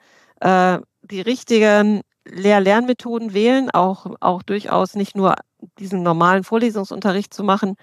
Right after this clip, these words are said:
der aber auch schon vielfach in den Universitäten nicht nur angeboten wird. Ähm, und gleichzeitig auch ein Stück weit auch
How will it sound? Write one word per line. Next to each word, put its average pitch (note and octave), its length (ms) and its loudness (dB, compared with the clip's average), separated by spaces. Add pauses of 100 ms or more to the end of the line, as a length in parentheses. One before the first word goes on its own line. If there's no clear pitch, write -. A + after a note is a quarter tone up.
(320)
der F3+ 120 6
aber F3 180 4
auch F#3+ 140 2
schon F#3 240 -6
vielfach F#3+ 420 -4 (340)
in F#3 100 -4
den E3 160 -2
Universitäten F3+ 760 -2
nicht F#3 220 -2
nur F#3 280 4
angeboten G3 520 -2
wird. G3 220 -2 (560)
Ähm, F#3 380 4
und G3+ 180 2
gleichzeitig G#3 800 0
auch F#3+ 340 0
ein G#3 100 -12
Stück - 300 -12
weit A3 260 0
auch - 220 -6